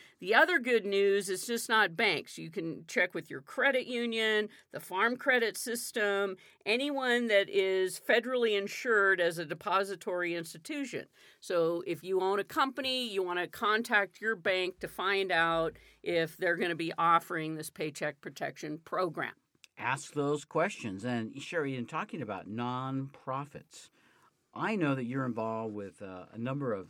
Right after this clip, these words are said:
Speaker 2: nonprofit organizations in different capacities, but the world of nonprofits, it has to continue moving forward as well. I know that you're doing some of your nonprofit work via teleconferencing. Is that continuing to, uh,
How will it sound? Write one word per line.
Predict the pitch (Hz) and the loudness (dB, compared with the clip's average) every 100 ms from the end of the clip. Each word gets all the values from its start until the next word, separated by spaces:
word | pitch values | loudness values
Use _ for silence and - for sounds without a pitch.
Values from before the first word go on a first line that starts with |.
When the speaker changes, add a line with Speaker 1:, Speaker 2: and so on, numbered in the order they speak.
| 107 | -6
Speaker 2:
nonprofit | 110 117 120 113 110 - | -4 -4 -6 -8 -10 -10
organizations | 104 101 95 98 95 101 92 | -10 -10 -12 -12 -14 -14 -16
in | 95 | -14
different | 98 - 80 | -14 -16 -18
capacities, | 82 92 101 117 101 85 85 _ | -16 -12 -10 -10 -14 -20 -20 _
but | - 104 - _ _ _ _ _ | -8 -8 -8 _ _ _ _ _
the | - | -8
world | 127 156 233 233 | -4 2 2 2
of | |
nonprofits, | 117 147 156 139 160 208 107 107 - | 0 2 2 0 -4 -4 -8 -16 -16
it | - 170 | -8 -6
has | 220 226 | -4 -6
to | - | -8
continue | 143 123 160 160 139 | -10 -6 -4 -2 -2
moving | 131 139 135 120 | -2 -2 -4 -6
forward | - 135 131 120 110 | -6 -6 -4 -6 -8
as | 98 | -12
well. | 101 127 175 120 82 - - _ _ | -8 -2 0 0 -4 -18 -20 _ _
I | 139 | -2
know | 160 165 | 0 0
that | 135 | -2
you're | 139 147 | -4 -4
doing | 147 143 127 | -2 -2 -4
some | - 160 | -6 -4
of | 156 127 | -4 -4
your | 135 131 127 | -6 -4 -4
nonprofit | 123 117 113 120 - - | -2 -4 -6 -10 -12 -10
work | 110 107 - | -8 -8 -10
via | 101 87 80 _ - | -10 -10 -12 _ -4
teleconferencing. | 151 143 135 127 120 127 160 185 - _ _ _ | 0 0 2 0 -2 -6 -6 -6 -8 _ _ _
Is | 135 113 | -8 -2
that | 156 180 - | -2 -2 -6
continuing | 147 139 147 143 139 139 | -8 -6 -4 0 0 -2
to, | 143 123 110 104 - 120 120 | -4 -8 -6 -10 -14 -20 -18
uh, | 117 | -14